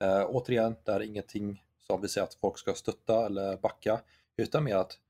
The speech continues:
det här kan bli riktigt kul när det släpps på marknaden. Och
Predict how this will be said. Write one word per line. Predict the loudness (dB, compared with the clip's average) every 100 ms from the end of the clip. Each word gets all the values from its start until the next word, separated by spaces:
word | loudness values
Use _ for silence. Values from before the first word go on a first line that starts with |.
| _ _
det | 0
här | 0
kan | 0 -4
bli | -2
riktigt | -6 -10
kul | -6 -4
när | -2
det | -4
släpps | -6 -4 -6
på | -2
marknaden. | -2 0 0 0 0 -6 _ _ -4
Och | -4 -4